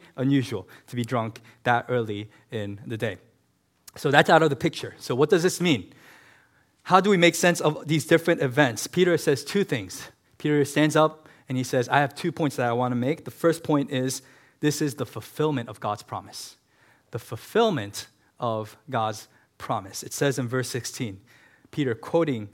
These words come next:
from Joel chapter two. He says, um, in verse seventeen, "And in the last days it shall be, God declares, that I will pour out my spirit on all flesh, and your sons and your daughters shall prophesy, your young men shall see visions,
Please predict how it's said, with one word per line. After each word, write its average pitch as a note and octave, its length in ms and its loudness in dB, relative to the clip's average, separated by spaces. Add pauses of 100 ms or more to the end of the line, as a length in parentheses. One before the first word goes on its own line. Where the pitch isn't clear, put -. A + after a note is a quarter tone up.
(140)
from A#2 320 -4
Joel C#3+ 460 0
chapter A#2 460 -6
two. G#2 440 -8 (680)
He C3 160 -4
says, A#2+ 460 0 (120)
um, A2 460 -8
in B2+ 60 -6
verse B2+ 180 -4
seventeen, C3 440 -2
"And C3 160 -4
in B2 100 -6
the A#2+ 80 -2
last D#3 480 0
days C3 360 0
it A#2 120 -14
shall B2+ 240 -6
be, D3 440 -6 (260)
God D3 340 0
declares, A#2+ 500 -6 (220)
that B2+ 200 -2
I F3 140 0
will F3 160 0
pour E3+ 420 -4
out D3 340 -2
my C3 280 -2
spirit C3 460 -4
on A#2+ 120 -6
all A#2 240 -8
flesh, - 460 -12
and A#2 200 -6 (180)
your D#3+ 180 2
sons A#2+ 300 -2
and A2+ 120 -6
your G#2+ 100 -10
daughters E3 440 2
shall A2 180 -4
prophesy, F3+ 640 0
your B2 120 -2
young D#3+ 280 0
men E3+ 180 -2
shall C3+ 200 -2
see A#2 180 -8
visions, E3 460 -2